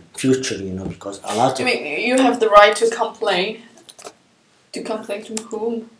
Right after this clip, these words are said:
Speaker 1: To, to,
Speaker 2: Who,
Speaker 1: uh,
Speaker 2: whose
Speaker 1: we,
Speaker 2: responsibility you
Speaker 1: uh,
Speaker 2: think it
Speaker 1: the,
Speaker 2: is?
Speaker 1: all the countries on the, on the
Speaker 2: On the
Speaker 1: world,
Speaker 2: world.
Speaker 1: you know,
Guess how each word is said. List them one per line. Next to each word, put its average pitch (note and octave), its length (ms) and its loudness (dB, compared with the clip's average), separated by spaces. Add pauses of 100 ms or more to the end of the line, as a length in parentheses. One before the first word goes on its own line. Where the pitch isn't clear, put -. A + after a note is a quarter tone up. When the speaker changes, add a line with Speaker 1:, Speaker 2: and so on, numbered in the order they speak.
(200)
Speaker 1:
To, D3 220 6
to, D3 140 8
Speaker 2:
Who, C3+ 100 4
Speaker 1:
uh, C3 120 0
Speaker 2:
whose C#3+ 280 6
Speaker 1:
we, B3+ 60 -4
Speaker 2:
responsibility A#3+ 680 0
you F#3 120 -6
Speaker 1:
uh, - 40 -4
Speaker 2:
think - 200 0
it - 40 0
Speaker 1:
the, B2+ 160 2
Speaker 2:
is? - 60 -4
Speaker 1:
all E3+ 300 10
the C3 120 6
countries B2+ 400 -4
on A2+ 240 -8
the, G#2+ 100 -2
on A2+ 420 -6
the G#2+ 100 -2
Speaker 2:
On G#2 40 -2
the - 0 -
Speaker 1:
world, G#2 240 0
Speaker 2:
world. G2+ 160 -8
Speaker 1:
you G2 60 -12
know, F#2+ 160 -14